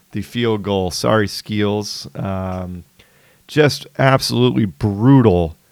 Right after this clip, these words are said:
Um, seven catches, eight targets, one fourteen. He also had a kick return for twenty-one yards and three punt returns for nineteen yards.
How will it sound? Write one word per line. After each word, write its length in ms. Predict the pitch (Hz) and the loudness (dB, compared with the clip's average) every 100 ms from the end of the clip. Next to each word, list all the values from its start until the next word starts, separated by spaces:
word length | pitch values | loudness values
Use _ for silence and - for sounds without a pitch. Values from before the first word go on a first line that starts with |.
| _ - | _ -8
Um, 480 | 196 190 - - - _ _ - | -6 -6 -8 -12 -16 _ _ -8
seven 340 | - 156 147 | 2 4 4
catches, 400 | 139 120 - 98 | 2 0 0 -4
eight 200 | - 120 | -2 -2
targets, 300 | 113 98 87 | 0 -2 -4
one 220 | 98 123 | -4 -4
fourteen. 560 | 123 117 117 - 117 107 | -4 -2 -2 -2 -4 0
He 100 | 107 | 2
also 260 | 107 - 110 | 0 0 0
had 120 | 107 | 0
a 60 | |
kick 320 | - - 117 113 | -2 -4 -2 -4
return 320 | - 107 101 | -4 -4 -4
for 100 | 87 | -8
twenty-one 520 | - 110 95 92 90 | -10 -6 -4 -4 -2
yards 340 | 98 104 98 | 2 2 0
and 100 | 90 | -6
three 300 | - - 117 | -10 -6 -4
punt 260 | 113 120 - | -4 -4 -4
returns 380 | 107 - 101 92 | -8 -6 -6 -6
for 100 | 104 | -6
nineteen 480 | 98 101 - 101 95 | -4 -4 -4 -6 -2
yards. 340 | 98 98 | 0 -2